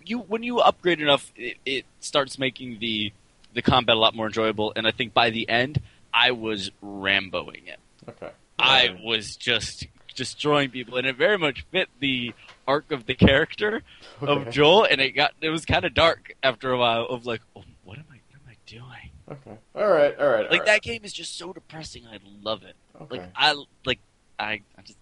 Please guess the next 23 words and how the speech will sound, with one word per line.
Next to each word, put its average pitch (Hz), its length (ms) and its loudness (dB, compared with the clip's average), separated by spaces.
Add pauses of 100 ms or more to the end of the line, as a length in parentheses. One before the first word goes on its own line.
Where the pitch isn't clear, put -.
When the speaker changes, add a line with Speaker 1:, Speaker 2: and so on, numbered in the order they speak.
Speaker 1:
I - 160 -18
get 131 180 2
off 98 240 -8
on 101 100 -20
that 165 100 -4
Speaker 2:
Okay, 135 220 0
Speaker 1:
stuff. - 120 -8
Speaker 2:
fine. 95 340 -4
All 110 140 -2
right, 95 160 -2
all 95 140 -4
right, 90 120 -6
fine. - 260 -10
I 95 80 -8
will 98 140 -8
go - 100 -14
back - 200 -12
to - 80 -14
it. - 120 -16 (400)
Um, 170 380 8
all 175 100 6
right, 156 340 6
so, 160 640 2